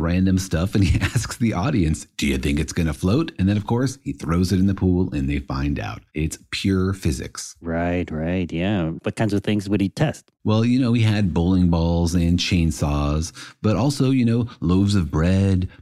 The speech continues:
Speaker 1: pumpkins, all sorts of things sort of right on the edge that divided people and tested their intuition.
Speaker 2: Mm, I feel like it's also kind of an engineering question, like how watertight something is.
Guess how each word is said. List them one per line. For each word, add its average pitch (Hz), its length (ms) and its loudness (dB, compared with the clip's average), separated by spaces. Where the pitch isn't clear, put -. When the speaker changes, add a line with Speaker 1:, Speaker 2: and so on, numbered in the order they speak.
Speaker 1:
pumpkins, 98 800 2
all 127 160 -2
sorts 143 220 -2
of 127 100 -2
things 123 240 2
sort 107 160 0
of 78 120 -2
right 92 280 0
on 87 200 2
the 95 180 2
edge 69 400 -2
that 82 100 -4
divided 76 500 -2
people 71 360 -2
and 73 360 -4
tested 95 380 -2
their 80 140 -2
intuition. 76 720 -4
Speaker 2:
Mm, 85 720 -2
I 123 40 -4
feel 269 140 0
like 311 120 2
it's 147 140 -4
also 151 240 0
kind 135 140 -2
of 127 80 -2
an 110 140 0
engineering 110 560 0
question, 80 420 -6
like 78 200 -6
how 107 440 -2
watertight 98 800 -2
something 82 300 -6
is. - 340 -4